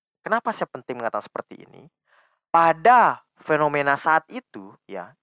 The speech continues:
pertama kali muncul radio, ya, ada drama radio tentang invasi sebuah aliens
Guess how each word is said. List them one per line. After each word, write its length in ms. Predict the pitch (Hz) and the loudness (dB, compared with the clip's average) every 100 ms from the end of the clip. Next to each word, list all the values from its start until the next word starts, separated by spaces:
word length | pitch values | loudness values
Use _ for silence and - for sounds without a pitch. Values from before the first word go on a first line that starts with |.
| _ | _
pertama 240 | - 147 156 | -10 -4 -4
kali 240 | 147 143 | -2 -4
muncul 260 | 131 123 120 | -8 -6 -2
radio, 560 | 120 156 220 123 117 - _ _ _ _ 101 | -2 -2 -2 0 -2 -8 _ _ _ _ -20
ya, 100 | 95 _ _ _ _ | -20 _ _ _ _
ada 240 | 139 139 160 | -4 -2 -4
drama 400 | 127 131 123 127 | -4 -4 -2 -2
radio 560 | 123 120 127 135 139 135 | -4 -6 -10 -6 -4 -4
tentang 480 | 117 110 - 117 117 | -8 -14 -6 -6 -6
invasi 800 | 113 - - 131 - - 151 127 - _ _ - | -14 -14 -10 -10 -10 -12 -10 -10 -14 _ _ -16
sebuah 640 | - 120 113 117 127 - - _ - | -14 -12 -6 0 0 0 -10 _ -8
aliens 640 | 139 151 160 160 131 - | -8 -6 -4 -4 -4 -14